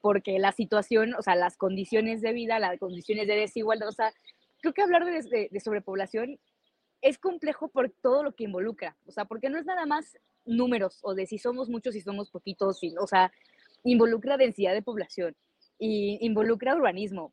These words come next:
involucra temas de, de desigualdad y estructuras sociales de, de siglos, ¿no? O sea, involu-, involucra muchísimas cosas, y creo que el problema justamente es que no, no siempre cuando se debate sobre esto se alcanza como que a,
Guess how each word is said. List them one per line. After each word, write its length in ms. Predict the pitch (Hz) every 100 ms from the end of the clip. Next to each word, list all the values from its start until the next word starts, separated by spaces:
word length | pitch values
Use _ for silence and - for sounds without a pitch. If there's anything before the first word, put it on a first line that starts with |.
| -
involucra 600 | 214 214 214 226 220 262
temas 380 | 240 226 233 226
de, 280 | 220 202 180
de 120 | 196
desigualdad 540 | 185 - 196 185 185
y 60 | 196
estructuras 480 | 208 202 - 196 196
sociales 560 | 190 190 180 190 185
de, 260 | 170 165 170 _ _ -
de 60 | -
siglos, 420 | 233 214 190 180
¿no? 140 | 185
O 40 | 202
sea, 240 | 190 185
involu-, 540 | 214 233 240 240 240 -
involucra 440 | 247 254 285 392
muchísimas 600 | 294 247 262 - 277 185
cosas, 320 | - 180 208 208
y 60 |
creo 160 | 202 202
que 160 | 226 247 _ _ _ _ _ _ _ _
el 140 | 262 202
problema 460 | 254 254 254 254
justamente 640 | 269 262 247 226 214 214 202
es 120 | -
que 120 | 202
no, 420 | 196 196 196 190 - _ _ _ _ _ _
no 200 | 226 240
siempre 420 | 247 254 247 247 247
cuando 240 | 220 185
se 140 | -
debate 340 | 190 180 180 214
sobre 260 | 185 165
esto 360 | 165 - 247 - -
se 80 |
alcanza 420 | 180 180 202 208 208
como 260 | 214 190
que 160 | 180 170
a, 160 | 170